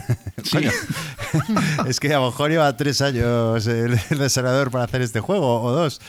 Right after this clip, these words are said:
Speaker 1: Y, y un poco es, es un poco la, no sé, eh, pregunto, eh, no sé si es una cultura nuestra típica o ocurrirá en todos lados, pero, pero sí, hay, el, con el culto a lo gratuito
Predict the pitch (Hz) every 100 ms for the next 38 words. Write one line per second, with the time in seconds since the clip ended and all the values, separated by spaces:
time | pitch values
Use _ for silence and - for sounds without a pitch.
0 | - - - 110 107 113 113 110 110 135
1 | 147 131 123 113 117 113 123 123 120 104
2 | 80 87 85 123 143 117 127 127 156 120
3 | 143 135 135 120 135 120 110 104 98 104
4 | 95 135 127 135 - 147 139 131 139 151
5 | 135 107 101 92 104 104 113 113 117 98
6 | 104 123 151 - - - - - _ 95
7 | 90 90 90 87 87 85 92 90 - 104
8 | 87 92 98 95 92 85 80 - 71 90
9 | 85 98 92 85 - 101 104 101 95 90
10 | 98 107 117 104 87 85